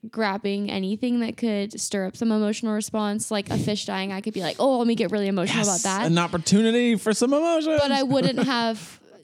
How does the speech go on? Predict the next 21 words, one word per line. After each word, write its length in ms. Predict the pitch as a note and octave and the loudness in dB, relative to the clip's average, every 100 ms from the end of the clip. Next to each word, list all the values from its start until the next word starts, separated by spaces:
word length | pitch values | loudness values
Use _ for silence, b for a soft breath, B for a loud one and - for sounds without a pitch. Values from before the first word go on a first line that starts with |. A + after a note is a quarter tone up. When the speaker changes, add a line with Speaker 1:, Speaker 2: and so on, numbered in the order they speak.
| G#3 | -6
Speaker 1:
displaced 720 | B3 A3+ - A3+ G#3 G#3+ - | -2 -2 -2 -2 -2 -4 -6
some 140 | G#3 | -6
previous 400 | G3 G#3 G3+ F#3+ | -2 -2 0 -2
emotions 420 | F#3+ F3+ F3+ G3 F#3 | -2 -2 -2 -4 -4
with 100 | F3 | -4
my 100 | F3 | -4
grandma. 480 | F#3 F3+ G3 G#3+ - | -4 -2 0 0 2
It 60 | |
would 140 | B3 A#3 | 2 4
maybe 240 | A#3 A3+ | 2 0
re-bring 680 | G#3 F#3 G#3+ G#3 - G3 G3 | -2 -2 -2 -2 -4 -4 -2
them 140 | F#3+ F3 | -2 -4
up, 220 | F3 A3 | -4 -2
but 140 | G#3 | 0
I 100 | G3 | 0
don't, 140 | G3 F#3 | 0 -2
can't 180 | A3 F3+ | -4 -4
imagine 320 | F#3 F3 F#3+ | -4 -6 -6
myself. 640 | F3+ F#3+ - F#3 A3 C#4 | -6 -6 -4 -4 -4 0
Maybe, 540 | C#4 D4+ B3 A3 - _ | 2 2 2 -2 -6 _
maybe, 580 | A3 G3 G3 - - | -2 -2 0 -2 -2